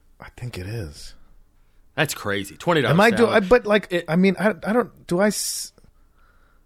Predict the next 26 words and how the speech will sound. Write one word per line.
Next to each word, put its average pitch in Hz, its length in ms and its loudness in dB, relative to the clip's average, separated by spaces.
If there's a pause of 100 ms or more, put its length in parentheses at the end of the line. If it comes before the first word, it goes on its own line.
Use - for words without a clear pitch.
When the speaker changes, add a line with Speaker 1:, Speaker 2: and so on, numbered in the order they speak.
(720)
Speaker 2:
No, 247 180 4
Speaker 1:
sound 196 180 2
Speaker 2:
I 175 100 6
Speaker 1:
like 190 60 0
Speaker 2:
know 170 120 2
Speaker 1:
an 185 100 2
Speaker 2:
exactly 196 280 4
Speaker 1:
asshole? 226 120 2
Speaker 2:
what 190 180 -4
you're, 165 200 -4
no, 151 260 0 (140)
no, 120 320 -4
you 117 120 -10
don't. 107 220 -2
I, 107 60 0
I 120 180 -4
know 139 160 0
exactly 131 420 -4
what 131 200 -8
you're 117 60 -14
saying. 95 320 -8 (360)
I, 151 560 2 (1400)
I 147 180 4
try 170 300 0
to 151 80 0
be 147 500 -2